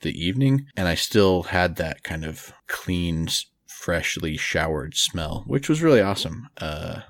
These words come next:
and if you're looking at Harry's razor or Harry's body wash, I recommend their razors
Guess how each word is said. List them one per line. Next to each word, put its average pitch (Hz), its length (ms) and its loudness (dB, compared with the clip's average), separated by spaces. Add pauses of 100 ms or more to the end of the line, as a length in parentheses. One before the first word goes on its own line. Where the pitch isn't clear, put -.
and 101 260 4
if - 160 2
you're 90 240 4
looking 90 320 -4
at 85 140 -2
Harry's 87 340 0
razor 82 460 0
or 80 160 0
Harry's 80 300 0
body 85 260 2
wash, 80 260 0
I 87 40 0
recommend 80 440 -2
their 78 100 -6
razors 76 480 -4